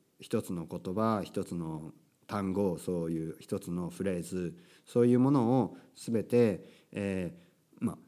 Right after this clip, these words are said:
理解というよりは、あの、まあ、あの、飛ばさずに発音しながら進んでいく必要がありますよね。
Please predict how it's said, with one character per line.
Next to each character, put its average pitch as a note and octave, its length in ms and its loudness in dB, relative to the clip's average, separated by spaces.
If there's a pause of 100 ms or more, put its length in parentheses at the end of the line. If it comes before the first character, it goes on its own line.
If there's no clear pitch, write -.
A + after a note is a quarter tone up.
(140)
理 B2 320 6
解 - 260 0
と A2 200 4
い G2+ 160 4
う G#2+ 40 6
よ G#2 160 6
り F#2 80 2
は、 F2+ 440 0 (240)
あ F#2 240 -8
の、 D#2+ 640 -10 (640)
ま C#3+ 260 -2 (220)
あ、 G2+ 140 -6
あ F#2+ 40 -4
の、 F2+ 120 -6
飛 C#3 200 2
ば D#3 140 4
さ D3+ 200 2
ず D#3 140 0
に F#3 380 4
発 D3 420 -2
音 G#2+ 180 2
し - 180 -6
な B2+ 180 2
が B2 140 0
ら G#2+ 240 -6
進 G2+ 420 -8
ん F2 40 -8
で F2 100 -8
い E2+ 40 -12
く F2 140 -20 (1200)
必 - 280 -4
要 G2 140 0
が F2+ 100 -6
あ E2 40 -8
り E2 60 -12
ま - 100 -16
す - 300 -16
よ G3 140 0
ね。 B3 80 -4